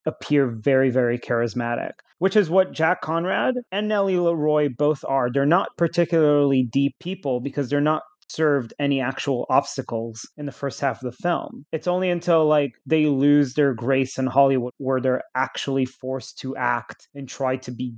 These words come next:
deep, and they realize they can't actually access it because they fell in love and operated under the rules of that proto Hollywood where it was all pizzazz and all glamour and no depth, that they realize, like, "Oh, we really are white trash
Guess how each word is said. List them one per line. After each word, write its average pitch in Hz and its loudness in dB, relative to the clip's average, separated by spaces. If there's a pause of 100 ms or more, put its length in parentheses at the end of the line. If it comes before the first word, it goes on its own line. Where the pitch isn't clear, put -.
deep, 127 -4
and 147 -8
they 147 -2
realize 143 -2
they 143 -6
can't 135 -4
actually 131 -2
access 131 -2
it 123 -2
because 123 -4
they 151 -2
fell 151 0
in 143 0
love 135 2
and 147 -2
operated 135 2
under 135 0
the 131 2
rules 127 4
of 127 2
that 127 -4 (120)
proto 160 2
Hollywood 127 -2
where 131 2
it 131 2
was 131 0
all 131 2
pizzazz 123 0
and 135 2
all 131 4
glamour 123 0
and 139 2
no 131 4
depth, 120 -2
that 143 -4 (100)
they 160 0
realize, 151 2
like, 139 2 (160)
"Oh, 151 2
we 160 -2
really 160 4
are 139 2
white 135 -2
trash - -6